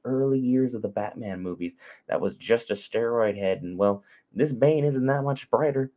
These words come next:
but at the same time, boy, does he try a heck of a lot harder to impress somebody that is still not paying any attention to him. But hey, you can't win them all, I guess, and Bane has done the absolute best he can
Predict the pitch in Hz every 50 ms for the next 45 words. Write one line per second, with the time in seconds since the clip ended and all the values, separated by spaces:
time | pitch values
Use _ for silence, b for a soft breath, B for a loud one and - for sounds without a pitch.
0 | _ _ - 110 120 120 - 127 - - 135 135 131 135 147 135 123 95 76 -
1 | 95 110 120 117 101 92 92 - 120 127 127 - - 101 113 104 87 80 78 -
2 | 92 - - 110 110 113 110 110 113 113 113 113 113 117 113 110 107 - 92 87
3 | 85 - 95 95 - - B B B B B B - - - - - 104 120 135
4 | 143 147 151 147 131 101 90 78 80 82 78 - - _ _ _ _ _ _ _
5 | _ _ _ _ _ - - - - - 92 95 90 87 85 82 - - _ _
6 | _ _ _ - 87 85 82 80 78 76 - - - - - 80 80 80 80 -
7 | - - - - - - - - - - _ B B B B B - - - 98
8 | 90 85 - - _ - 101 104 - 190 214 190 180 170 170 160 156 151 151 147
9 | 147 147 143 143 139 139 143 - 95 90 87 85 98 104 113 117 113 123 101 98
10 | - 101 104 101 101 95 85 90 98 101 - - 95 87 - _ - 131 143 143
11 | - - 113 104 104 - 107 101 101 101 98